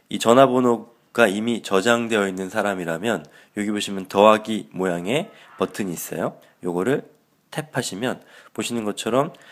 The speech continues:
이 전화번호부가 튀어나옵니다. 여기서 제가 이고잉한테 맨-, 문자를 보내고 싶으면 여기 이고잉이라고 적혀있는 요거를 선택하거나 아니면 여기서 검색을 하면 되겠죠. 이고까지 하면 이고잉이 나오죠.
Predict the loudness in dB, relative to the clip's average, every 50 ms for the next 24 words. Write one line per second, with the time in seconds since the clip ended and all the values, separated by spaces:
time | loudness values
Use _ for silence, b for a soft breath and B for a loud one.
0 | B B B B -10 -10 -8 -2 2 4 6 6 6 4 0 -4 -4 -6 -8 -12
1 | -12 -10 -8 -6 -6 -6 -6 -8 -12 -16 -20 _ -20 -20 _ _ _ _ _ _
2 | -12 -8 -8 -4 -2 0 0 -2 -2 B B B B B B B -2 0 2 2
3 | 2 2 2 4 4 6 6 6 4 2 2 0 0 0 0 -2 -4 -12 -10 -8
4 | -8 -6 -2 0 2 2 2 0 -2 -4 -4 -6 -6 -8 -12 -12 -14 -10 -6 -2
5 | -2 -2 -4 -6 B B B B B -12 -10 -8 -8 -6 -6 -4 -2 0 0 0
6 | 0 0 0 0 -2 -2 -6 -8 -12 -8 -8 -8 -8 -6 -8 -8 -10 -10 -12 b
7 | b b b b -8 -6 -6 -4 -6 -6 -6 -6 -8 -8 -8 -8 -8 -6 -6 -6
8 | -6 -4 -2 -2 -4 -4 B B B B B B -8 -8 -8 -6 -8 -10 -12 -14
9 | -14 -14 -12 -12 -8 -6 -6 -6 -6 -6 -10 -12 -14 -18 -20 -20 -18 -18 -20 -20
10 | _ -16 -14 -12 -12 -12 -14 -14 -14 -16 -18 _ _ _ _ _ _ _ _ _
11 | _ _ _ _ _ _ _ _ -18 -14 -12 -12 -10 -10 -12 -12 -14 _ _ _
12 | _ _ _ _ _ _ _ _ -10 -10 -8 -6 -6 -6 -6 -4 -6 -6 -6 -6
13 | -4 -4 -2 -2 -2 -4 -6 -8 -6 -6 -6 -6 -6 -6